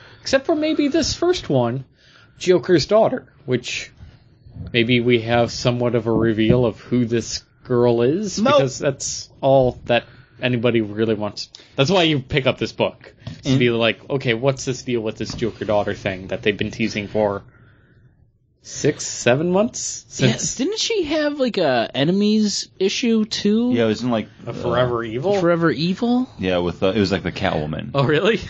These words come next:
Speaker 2: Yeah.
Speaker 3: That was when she turned up, right? That was,
Speaker 2: Yeah.
Speaker 3: like, her first
Speaker 2: That was her
Speaker 3: appearance?
Speaker 2: first appearance.
Speaker 1: Huh. Okay.
Speaker 2: And then they, like, that issue was like, the, "Whoa, you gotta get this one," because it was, like,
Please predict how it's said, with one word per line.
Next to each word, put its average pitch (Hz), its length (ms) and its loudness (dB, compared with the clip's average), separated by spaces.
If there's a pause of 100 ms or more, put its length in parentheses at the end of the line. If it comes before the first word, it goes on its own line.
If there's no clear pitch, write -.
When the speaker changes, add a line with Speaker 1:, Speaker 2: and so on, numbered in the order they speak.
Speaker 2:
Yeah. 82 340 -6
Speaker 3:
That 233 160 2
was 247 160 0
when 226 120 2
she 202 180 0
turned 185 320 2
up, 220 220 0
right? 120 240 2
That 131 120 2
was, 131 100 2
Speaker 2:
Yeah. 139 60 2
Speaker 3:
like, 131 120 0
her 131 120 0
first 131 240 0
Speaker 2:
That 92 60 0
was 92 80 0
her 98 60 0
Speaker 3:
appearance? 135 260 4 (120)
Speaker 2:
first - 40 -4
appearance. 87 520 -6 (200)
Speaker 1:
Huh. 180 160 -2 (580)
Okay. 147 260 2
Speaker 2:
And 104 100 2
then 107 180 4
they, 107 180 4
like, 95 220 0 (200)
that 95 220 0
issue 98 240 0
was 90 80 0
like, 87 140 2
the, 90 100 0
"Whoa, 104 360 2
you 101 120 -2
gotta 98 200 -2
get 87 160 -8
this 90 180 -10
one," 90 140 -6
because 87 340 -6
it 87 60 -4
was, 87 240 -6
like, 85 220 -8